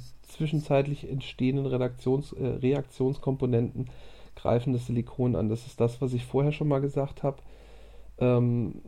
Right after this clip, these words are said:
Resin lässt Formen altern. Und je komplexer der Gießling, also das abzugießende Objekt ist, umso schneller altern die Formen.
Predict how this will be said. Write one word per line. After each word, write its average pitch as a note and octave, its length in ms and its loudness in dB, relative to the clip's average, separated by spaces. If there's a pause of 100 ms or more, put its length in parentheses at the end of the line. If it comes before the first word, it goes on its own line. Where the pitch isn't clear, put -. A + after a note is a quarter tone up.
(120)
Resin C3+ 340 2
lässt A#2 340 4
Formen A#2+ 320 4
altern. G2+ 440 4
Und G2 140 -4
je A#2+ 80 0
komplexer C3+ 640 0
der B2 140 4
Gießling, C3+ 540 -2
also A#2 180 -2
das B2 160 -8
abzugießende B2+ 800 0
Objekt C3 440 2
ist, C3 220 -4
umso B2 300 -2
schneller A#2+ 360 2
altern A#2 300 0
die G#2+ 100 2
Formen. - 480 -6